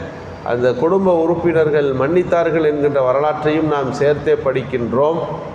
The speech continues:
அல்லாஹு சுப்ஹானஹு வ தஆலா இது போன்ற சூழல்களில் இஸ்லாம் காட்டுகிற அறிவுபூர்வமான சட்டம் உலகமே இன்றைக்கு அதை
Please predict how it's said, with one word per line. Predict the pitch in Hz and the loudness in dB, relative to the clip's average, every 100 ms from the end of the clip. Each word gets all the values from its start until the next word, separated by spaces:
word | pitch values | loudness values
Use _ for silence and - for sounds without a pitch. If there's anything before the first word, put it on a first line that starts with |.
| - | -6
அல்லாஹு | 135 139 139 127 | -2 0 0 -2
சுப்ஹானஹு | 131 120 127 123 117 | -2 -2 -2 0 0
வ | 117 113 | 0 0
தஆலா | 131 147 131 107 - - - | 0 2 0 0 -4 -8 -6
இது | 123 139 | -2 0
போன்ற | 151 165 165 156 139 | 2 0 0 2 2
சூழல்களில் | 127 151 151 139 127 139 135 - - - | 0 0 2 2 2 0 -2 -6 -10 -4
இஸ்லாம் | 127 127 185 185 185 | -4 0 2 2 0
காட்டுகிற | 165 165 160 151 135 | 0 0 0 2 2
அறிவுபூர்வமான | 139 180 175 175 175 175 170 175 170 | 2 2 0 2 2 2 2 2 2
சட்டம் | 147 - 131 139 135 123 123 123 - | 0 0 -2 0 -2 -2 -6 -6 -2
உலகமே | 156 160 160 170 | 0 2 2 2
இன்றைக்கு | 165 147 147 151 | 0 0 0 0
அதை | 135 131 | 2 0